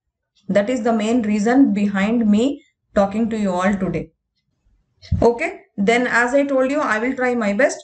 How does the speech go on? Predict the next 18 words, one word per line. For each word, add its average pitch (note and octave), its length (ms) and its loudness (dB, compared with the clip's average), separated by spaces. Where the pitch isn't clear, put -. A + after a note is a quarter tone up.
but F#3+ 240 -2
I B3 360 0
expect C4 640 -4
same C4 760 2
try G#3+ 500 0
from G#3 240 2
your F3 240 2
side F3+ 280 -2
also. D3+ 480 -4
I F#3+ 160 2
want A3+ 340 0
you G3 300 2
all A3+ 240 2
also F#3+ 600 0
to A#3 180 4
try G3 160 2
your F3+ 400 -2
best, G3 340 0